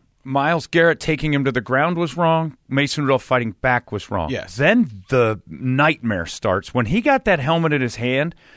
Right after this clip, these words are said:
Speaker 1: Mason ran after him. But, I mean, Steve Smith said it after the game and said it perfectly. It's like, we're literally ten degrees of a helmet turn or a guy's face changing,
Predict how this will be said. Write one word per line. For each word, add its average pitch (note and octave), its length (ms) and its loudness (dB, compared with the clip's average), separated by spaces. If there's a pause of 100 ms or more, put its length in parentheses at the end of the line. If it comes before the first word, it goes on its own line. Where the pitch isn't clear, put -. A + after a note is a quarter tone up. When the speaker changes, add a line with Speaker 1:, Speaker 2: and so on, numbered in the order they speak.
(180)
Speaker 1:
Mason F#3 460 0
ran D3 200 2
after C3 360 -2
him. A2 100 -2
But, B2 80 0
I B2 100 2
mean, B2 280 -2 (200)
Steve G3+ 360 -4
Smith F#3 240 -2
said D3 180 0
it C3 80 -4
after C3 260 -2
the A2+ 80 -4
game B2+ 240 -2
and A2 80 -6
said C3 200 0
it G2+ 120 -6
perfectly. A#2+ 500 -2
It's G2+ 140 -8
like, G#2 160 -2 (240)
we're E3 140 4
literally E3+ 500 0
ten G#3 320 0
degrees D#3+ 600 -2
of A#2 160 -2
a A2+ 60 -2
helmet C#3 420 -2
turn G2 400 -4 (240)
or A#2 160 2
a A2+ 40 -2
guy's D3 280 -2
face D3 320 -2
changing, G#2+ 460 -4